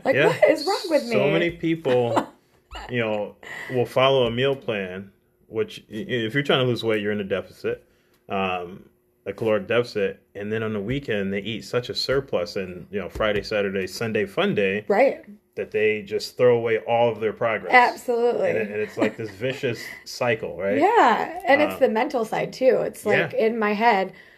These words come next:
Speaker 1: "Okay, I'm not on a schedule. It's Saturday.
Speaker 2: Mm-hmm.
Speaker 1: I can do whatever I want, eat whatever I want. I'm gonna have some brunch cocktails," and
Speaker 2: Yeah.
Speaker 1: then
Speaker 2: Yeah.
Speaker 1: you just eat whatever. So
Speaker 2: It's insanity 'cause you're like, "I'm doing all this work. I'm working out every day. I'm eating."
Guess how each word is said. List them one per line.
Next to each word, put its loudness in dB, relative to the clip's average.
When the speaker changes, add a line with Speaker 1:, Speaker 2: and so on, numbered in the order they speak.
Speaker 1:
"Okay, 4
I'm 4
not 2
on 0
a -4
schedule. 2
It's 0
Saturday. 0
Speaker 2:
Mm-hmm. -8
Speaker 1:
I 0
can -2
do 6
whatever 6
I 4
want, 2
eat -2
whatever 4
I 4
want. -2
I'm -12
gonna -8
have -8
some -14
brunch 0
cocktails," 2
and 2
Speaker 2:
Yeah. 0
Speaker 1:
then 0
Speaker 2:
Yeah. -2
Speaker 1:
you -2
just -6
eat 4
whatever. 0
So -2
Speaker 2:
It's -6
insanity 0
'cause -6
you're 2
like, 0
"I'm -2
doing 2
all 2
this -2
work. 4
I'm -4
working 0
out 0
every 0
day. 6
I'm -2
eating." 0